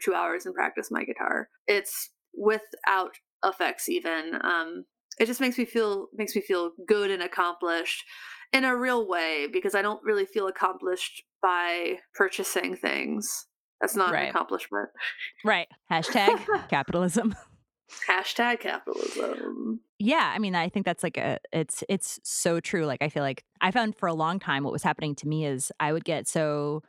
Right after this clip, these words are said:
Speaker 2: "I wanna make things sound exactly this way," that, like, I'd get in the basement and, like, rearrange all my stuff so many times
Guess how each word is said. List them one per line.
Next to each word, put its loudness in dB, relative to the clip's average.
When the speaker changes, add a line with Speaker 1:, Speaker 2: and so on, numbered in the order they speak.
Speaker 2:
"I -2
wanna 2
make -2
things 0
sound 0
exactly 0
this -2
way," 0
that, -2
like, -2
I'd -2
get -2
in -2
the -2
basement -2
and, -2
like, -4
rearrange -2
all 2
my -2
stuff -2
so 2
many -2
times 0